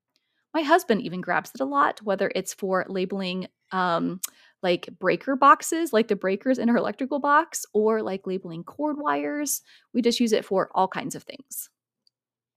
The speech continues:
Next up is an electric water kettle. I didn't even know that these existed back in the day until we spent three years living in Australia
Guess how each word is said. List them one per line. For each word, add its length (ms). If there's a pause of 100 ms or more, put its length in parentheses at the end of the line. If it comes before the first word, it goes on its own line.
(800)
Next 320
up 340
is 320 (140)
an 320
electric 640 (160)
water 520
kettle. 520 (1300)
I 240
didn't 320
even 260
know 300
that 240
these 300
existed 500
back 220
in 80
the 80
day 400
until 280
we 120
spent 280
three 220
years 320
living 240
in 160
Australia 720